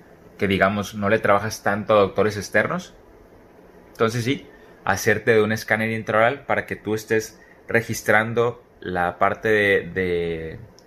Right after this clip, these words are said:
de la relación de paciente, tenga los modelos ya en digital y en tu laboratorio ya lo estés, estés trabajando.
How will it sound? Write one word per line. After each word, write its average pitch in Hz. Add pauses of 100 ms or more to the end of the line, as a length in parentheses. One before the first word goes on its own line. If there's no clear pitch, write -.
de 90
la 92
relación 90
de 104
paciente, 117 (480)
tenga 123
los 120
modelos 107
ya 113
en 113
digital 123 (500)
y 113
en 107
tu 110
laboratorio 104
ya 110
lo 101
estés, 101
estés -
trabajando. 113